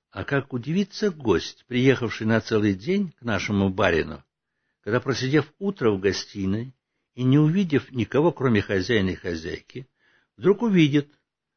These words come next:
за обедом целую ватагу каких-то старичков, старушек, которые нахлынут из задних комнат и занимают привычные места. Они смотрят робко, говорят мало, но кушают много.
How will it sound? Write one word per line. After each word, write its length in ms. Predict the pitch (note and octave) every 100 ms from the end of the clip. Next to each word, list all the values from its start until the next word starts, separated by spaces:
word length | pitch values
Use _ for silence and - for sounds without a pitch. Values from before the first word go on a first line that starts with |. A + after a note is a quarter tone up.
| _
за 180 | G2+ C3
обедом 400 | C3 F#3+ G3 E3+
целую 360 | - F#3 G#3+
ватагу 480 | G#3 G#3+ - D3 C3+
каких-то 480 | C3+ C#3 F3 D#3 D#3+
старичков, 880 | - - B2+ G#2 - - B2+ F3 - _
старушек, 720 | - G#2 G#2 D#3+ - F#3 _ _ _ _
которые 320 | A#2+ A#2 D#3
нахлынут 640 | D#3+ D#3+ - E3+ G#3+ F3 B2+
из 120 | A#2+
задних 440 | A2+ A2 G2+ F#2+ -
комнат 520 | - D3 F3 F3+ F3
и 60 |
занимают 580 | C#3 B2 C3 C#3 F#3+ G3 _ _ _
привычные 600 | C#3 B2+ A#2+ B2+ - F3
места. 540 | F3 D3+ - G#2+ G2 - _ _ _ _ _ _
Они 200 | - F3+
смотрят 500 | F3+ G#3+ G#3+ D#3+ -
робко, 400 | A#2 G#2 - C#3
говорят 320 | C3+ E3 G3
мало, 440 | D3 B2 G#2+ G2 A#2+
но 180 | C#3+ C#3+
кушают 420 | G#3 F#3+ G3+ -
много. 460 | C3 A#2 G2 A2